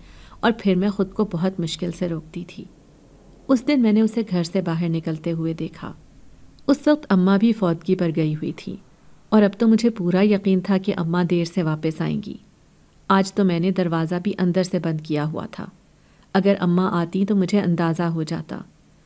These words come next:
यूं मुझे अम्मा से चोरी छुपे उस घर में जाते हुए डर तो लग रहा था,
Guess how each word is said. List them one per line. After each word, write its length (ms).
यूं 240
मुझे 280
अम्मा 260
से 160
चोरी 340
छुपे 400
उस 160
घर 200
में 160
जाते 320
हुए 220
डर 220
तो 160
लग 200
रहा 260
था, 220